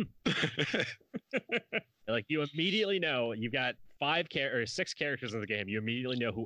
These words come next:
Speaker 1: everybody is. You immediately know how you fit in that group. And it's, it's such a good, like, it's a masterclass in, like, being like, how to set up a character.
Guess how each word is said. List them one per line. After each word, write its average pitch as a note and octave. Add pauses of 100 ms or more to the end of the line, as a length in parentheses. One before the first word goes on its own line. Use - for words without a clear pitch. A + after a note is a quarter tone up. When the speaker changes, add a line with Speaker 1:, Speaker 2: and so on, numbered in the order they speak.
Speaker 1:
everybody C#3
is. G2+
You G#2
immediately A2+
know G#2+
how A2+
you A#2+
fit A#2
in G#2
that G#2
group. F2+ (320)
And G2
it's, - (100)
it's -
such C3
a A#2+ (180)
good, A2+ (240)
like, G2 (320)
it's C3+
a F3
masterclass D3
in, B2+
like, A2
being A#2
like, G#2
how E3+
to G3
set D#3
up C3+
a B2
character. G2+